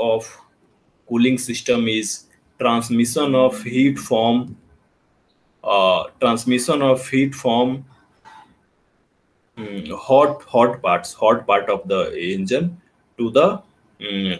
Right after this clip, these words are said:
like, uh, uh, dissipate in the, uh, air or dissipate in the water. It, it depends on the which type of cooling system we, we, uh, uh, we using in, uh, that part-, uh, particular automobile. Like, uh,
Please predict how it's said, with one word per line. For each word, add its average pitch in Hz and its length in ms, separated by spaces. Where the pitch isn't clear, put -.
like, 104 340
uh, 92 460
uh, 87 440
dissipate 110 640
in 101 220
the, 95 200
uh, 90 460
air 107 360
or 98 220
dissipate 98 600
in 95 180
the 92 220
water. 92 480
It, 101 320
it 117 40
depends 127 440
on 117 180
the 101 180
which 135 280
type 113 260
of 113 220
cooling 110 280
system 107 420
we, 101 120
we, 98 800
uh, 104 40
uh, 98 80
we 107 140
using 107 500
in, 104 240
uh, 92 220
that 98 240
part-, 98 240
uh, 98 140
particular 101 540
automobile. 117 540
Like, 110 320
uh, 92 220